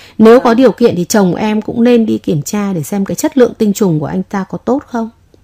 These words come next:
Speaker 1: nhá. Và một cái điều nữa đó là em cần phải được tiêm phòng các loại vaccine trước khi em quyết định có thai
Speaker 2: Vâng.
Speaker 1: nhá. Và nhớ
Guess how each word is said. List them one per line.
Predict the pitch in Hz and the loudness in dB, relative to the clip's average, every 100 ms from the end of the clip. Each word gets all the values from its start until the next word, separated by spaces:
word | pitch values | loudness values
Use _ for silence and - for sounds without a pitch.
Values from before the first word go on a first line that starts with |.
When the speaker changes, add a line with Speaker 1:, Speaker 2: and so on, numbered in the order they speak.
| _ - | _ -6
Speaker 1:
nhá. | 214 226 254 _ _ - - - - - | -4 -4 -6 _ _ -20 -20 -20 -20 -16
Và | 208 202 196 190 180 | -4 0 2 2 2
một | 180 196 - | 2 2 0
cái | 185 202 | -4 0
điều | 240 190 | 2 4
nữa | 208 - 285 294 | 2 0 -2 -4
đó | 190 196 | -4 -4
là | 226 | -4
em | 202 208 | -4 -4
cần | - 185 160 | 0 0 0
phải | 151 | -4
được | - | -4
tiêm | 233 214 | -2 -2
phòng | - 196 165 147 - | -2 -4 -4 -6 -10
các | 240 | -10
loại | 214 185 | -8 -8
vaccine | 226 240 - 233 214 _ _ _ - | -10 -10 -6 -6 -6 _ _ _ -6
trước | 302 - | -6 -2
khi | 233 | -4
em | 208 | -4
quyết | 208 - | -6 -8
định | 233 | -10
có | - 185 | -10 -12
thai | 214 214 214 208 _ _ _ _ _ 170 | -8 -10 -10 -16 _ _ _ _ _ -20
Speaker 2:
Vâng. | 170 202 | -6 -2
Speaker 1:
nhá. | 196 233 _ - - - | -2 -4 _ -20 -20 -10
Và | - 180 | 0 2
nhớ | 180 190 202 269 | 4 4 4 2